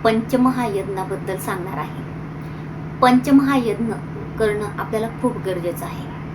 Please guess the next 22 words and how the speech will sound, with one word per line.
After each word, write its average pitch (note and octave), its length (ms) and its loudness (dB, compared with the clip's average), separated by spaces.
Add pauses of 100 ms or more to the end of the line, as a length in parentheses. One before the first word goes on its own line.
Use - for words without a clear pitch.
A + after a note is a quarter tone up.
(460)
कारण A3+ 240 4
आपण A#3 280 2
आता A3+ 200 2
आपली A3 200 -2
जुनी A3+ 280 0
संस्कृती G#3+ 500 -4
विसरून A3+ 340 -4
चाललो E3 340 -4
आहोत. D#3 220 -4 (680)
तर A3 80 0
आपल्याला G#3+ 280 2
हे B3 140 4
करणं F#3 320 -4
खूप F3+ 300 -8
गरजेचं F3 380 -4
आहे. D#3 180 -8 (800)
आपल्या B3+ 280 6
घरात B3+ 260 4 (440)
कटकटी B3 460 0
होऊ G3+ 200 2
नये, F3+ 200 -2
भांडणं F#3+ 500 -4